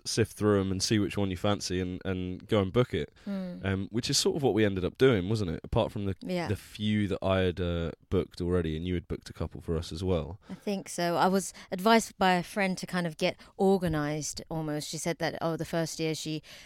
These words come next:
Speaker 2: didn't enjoy it as much because she didn't have any tickets booked and shows were all sold out, whatever. But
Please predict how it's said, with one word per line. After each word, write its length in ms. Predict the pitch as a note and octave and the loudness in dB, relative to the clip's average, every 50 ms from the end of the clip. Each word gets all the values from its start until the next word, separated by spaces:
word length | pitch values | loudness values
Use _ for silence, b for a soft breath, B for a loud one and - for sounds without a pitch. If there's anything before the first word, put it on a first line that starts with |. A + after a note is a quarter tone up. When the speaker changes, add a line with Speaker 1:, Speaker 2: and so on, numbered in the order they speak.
| B B B B B _ | B B B B B _
Speaker 2:
didn't 180 | E3+ F3 E3+ - | -2 -2 0 0
enjoy 260 | E3 D#3 F3 E3 E3 | -2 -2 0 0 0
it 60 | D#3+ | 0
as 120 | B2 - | 0 -2
much 280 | F3 E3 E3 D#3+ - - | -2 -2 -2 -2 -2 -4
because 240 | E3+ D#3 - E3 D3 | -6 -4 -4 -4 -4
she 200 | - - D#3+ D#3 | -4 -4 -4 -4
didn't 200 | D3+ D#3+ D#3 D#3 | -4 -4 -4 -2
have 160 | D#3+ D3+ D3+ | -4 -2 -2
any 180 | D3+ D3+ D3+ D3 | -4 -4 -4 -6
tickets 400 | - - E3 - D#3+ - - - | -8 -10 -8 -8 -8 -10 -10 -4
booked 400 | - F3 E3+ D#3+ - - - - | -2 0 0 0 -2 -4 -6 -6
and 420 | D#3+ E3 D#3+ D#3 D#3+ D#3+ C#3 A#2+ | -6 -6 -6 -6 -8 -8 -8 -8
shows 360 | - - F3 E3 E3 D#3 - | -4 -2 0 0 0 -2 -2
were 80 | D#3 D3 | -2 -2
all 360 | D3+ D#3 D#3 D#3 D#3 D3 D3+ - | 0 0 0 0 -2 -2 -4 -8
sold 500 | - - - - - - D#3+ D#3 D#3 D#3 | -10 -10 -10 -8 -4 -4 -2 -2 -2 -2
out, 220 | D3+ D#3 C#3+ - | -2 -2 -2 -2
whatever. 400 | D3 D#3 D#3 D#3 D#3 D3+ C3 - | -2 -2 -2 -2 -2 -4 -6 -4
But 200 | - - D3+ - | 0 0 0 -2